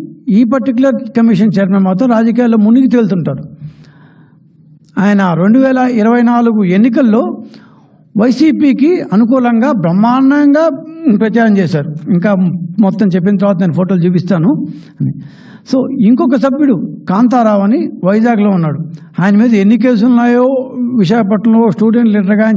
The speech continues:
చాలా కేసులు ఉన్నాయి ఆ-, ఆయన మీద. ఆయన ఎట్లా సెలెక్ట్ చేశారో అర్థం కాదు.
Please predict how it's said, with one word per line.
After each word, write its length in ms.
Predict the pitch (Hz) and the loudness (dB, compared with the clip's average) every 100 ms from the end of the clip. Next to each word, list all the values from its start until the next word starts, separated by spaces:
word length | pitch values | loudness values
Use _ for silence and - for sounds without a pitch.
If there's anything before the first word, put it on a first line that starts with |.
| 175 | -2
చాలా 480 | 160 175 208 240 262 | -4 -6 -2 0 0
కేసులు 300 | 240 180 208 | 0 0 -2
ఉన్నాయి 240 | 165 165 - | -4 -6 -8
ఆ-, 300 | 151 160 - - - _ | -6 -6 -10 -16 -20 _
ఆయన 120 | 165 170 | -2 -2
మీద. 140 | 160 160 160 - - 139 | -2 -4 -8 -14 -10 -2
ఆయన 220 | 190 214 | 0 2
ఎట్లా 180 | 233 220 | 0 0
సెలెక్ట్ 280 | 220 220 | 0 0
చేశారో 420 | 226 170 208 233 269 | 0 0 0 0 0
అర్థం 260 | 180 160 160 | -2 -2 -2
కాదు. 180 | 147 | -4